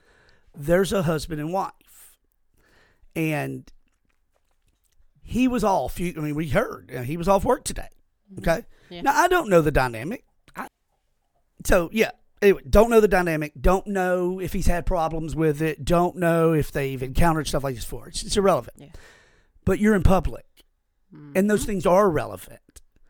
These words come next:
Speaker 1: So I understand you having issue with them, but you can't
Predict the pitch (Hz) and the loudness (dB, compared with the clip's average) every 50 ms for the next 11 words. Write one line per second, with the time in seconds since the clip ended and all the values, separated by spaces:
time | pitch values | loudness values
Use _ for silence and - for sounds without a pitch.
0 | _ _ _ _ _ _ _ - - - - 175 165 151 139 - _ - 170 185 | _ _ _ _ _ _ _ -10 -4 -2 0 0 0 0 -2 -4 _ -2 -2 -2
1 | 196 - - 196 208 220 220 196 214 196 - - - - - 226 220 247 247 220 | -2 -2 -2 -2 -2 0 -2 -2 -2 -2 -4 -4 -6 -4 -4 -2 0 0 -2 -2
2 | 156 117 117 113 110 120 - - - - _ _ _ _ _ _ _ _ _ _ | -4 -8 -10 -14 -16 -16 -16 -18 -20 -20 _ _ _ _ _ _ _ _ _ _
3 | - 160 151 165 147 170 160 147 151 147 151 156 156 - - 156 135 127 117 - | -8 -4 0 2 2 2 2 0 -2 -6 -6 -6 -6 -4 -4 -4 -6 -6 -8 -10
4 | - - _ _ _ _ _ _ _ _ _ - - - - - 120 - - - | -12 -20 _ _ _ _ _ _ _ _ _ -20 -20 -10 -8 -8 -8 -8 -12 -16
5 | 123 - - - - 165 170 196 208 214 - | -16 -10 -6 -4 -4 -2 -2 -4 -4 -6 -8